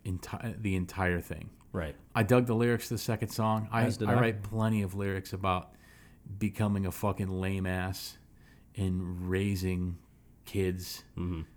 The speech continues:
Speaker 1: and, uh, you know, basically just, uh, rebelling just enough to, uh, you know, become your fucking parents.
Speaker 2: <laughs> Right, yeah.
Speaker 1: Right? Your idea of rebellion is turned into slapping a fucking, you know,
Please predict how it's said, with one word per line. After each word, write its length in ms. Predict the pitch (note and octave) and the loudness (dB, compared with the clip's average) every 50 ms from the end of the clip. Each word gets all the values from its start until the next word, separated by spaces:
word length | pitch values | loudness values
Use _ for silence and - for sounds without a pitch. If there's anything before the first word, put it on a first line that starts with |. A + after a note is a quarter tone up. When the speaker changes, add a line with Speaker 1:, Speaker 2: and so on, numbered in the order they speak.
| - - - | -20 -16 -8
Speaker 1:
and, 420 | G#2+ G2+ G2 F#2 F#2 F#2 F#2 F2 F#2 | -6 -4 -2 -2 -2 -2 -2 -2 -2
uh, 220 | F2 F2 F2+ F2 E2+ F2 | -2 -2 -2 -4 -2 0
you 140 | G2+ G2 | 2 2
know, 240 | F#2 F2 F2 E2+ E2 - | 2 2 0 0 0 2
basically 560 | G#2 G2 G2 F#2 - - F2+ - F#2+ F#2 F2+ | 4 6 6 4 2 0 -2 0 0 0 0
just, 440 | E2+ F2 F#2 F#2 F2+ F2 - - - - - - - - - - - - - - | 2 4 6 6 6 4 2 -6 -14 -20 -20 -20 -20 -20 -20 -20 -20 -20 -10 -6
uh, 440 | G2 F#2 F2+ F2+ F2+ F2 F2 F2 E2 - - - - - - D2+ E2 - - - - | -2 -2 0 0 0 -2 -2 -4 -4 -6 -10 -20 -20 -20 -18 -18 -16 -16 -16 -16 -14
rebelling 760 | - F#2+ G2+ G2 G2 G2 F2+ F2+ F#2+ G2 G2 G2 G2 F#2+ F#2 E2+ | -12 -8 -6 -2 0 0 2 4 4 4 6 4 4 2 2 2
just 260 | F#2 G2 F#2+ - - | 2 0 0 0 0
enough 420 | F#2+ F2+ F2+ F2+ F#2 F2+ - - - | 0 2 2 4 2 0 -2 -4 -6
to, 280 | - F#2+ F2+ F2 F2+ | -6 -4 -2 0 0
uh, 280 | F2 F2 F2 F2 F2 E2+ - - - - - - - - - - - | 0 0 0 -2 -2 -4 -6 -12 -20 -20 -20 -20 -20 -20 -20 -14 -6
you 140 | - F#2+ F2+ | -2 0 2
know, 220 | F2 E2+ E2+ D#2+ - - - - - - - - - - - - | 2 2 2 0 -4 -8 -14 -20 -20 -20 -20 -20 -20 -14 -8 -8
become 320 | G2 - - G2 F#2+ F#2+ | -6 -4 -2 0 2 2
your 100 | F#2 F2+ | 2 0
fucking 400 | - - G2 F#2 - - F2 F2 - | 0 0 0 0 0 0 -2 -2 -2
parents. 560 | - F#2 F2 F2 F2 F2 F2 - - - - - - - - | -2 0 0 0 0 -2 -4 -6 -10 -14 -16 -18 -18 -16 -16
Speaker 2:
<laughs> 180 | - - - | -12 -8 -6
Right, 360 | B2 - - A2 G2 D#2+ E2+ E2+ | -4 -2 0 0 -2 -2 -4 -4
yeah. 120 | F2 F#2 | -2 0
Speaker 1:
Right? 240 | G2 F#2+ F#2+ F#2 - - - - - - | 2 2 2 0 -2 -8 -18 -12 -4 0
Your 220 | F#2+ G2+ G#2 G2+ | 4 6 6 6
idea 380 | G2 F#2+ F2+ G#2 G#2 G2+ G2+ G2 | 6 6 4 4 4 4 4 4
of 80 | F2 | 4
rebellion 440 | F#2 F2 F2 G2 F#2 F#2 F#2 F#2 F#2 | 2 2 4 4 4 6 6 4 4
is 100 | F2 - | 2 0
turned 320 | - G#2 F#2+ F#2 F2+ F2+ | 0 0 2 2 2 2
into 120 | F2 E2+ - | 0 0 -4
slapping 440 | - - - G2 F#2 F2 - F2+ F2+ | -6 -2 0 2 2 2 0 -2 -4
a 60 | E2+ | -4
fucking, 480 | - - G2 F2+ - F#2+ F#2 F2 F2 - - - - - - - - - | -2 -2 -4 -2 -2 -2 -2 -2 -4 -4 -8 -16 -20 -20 -20 -20 -10 -4
you 120 | - F2+ | -2 0
know, 240 | F2+ F2 E2+ E2 | 0 0 0 -2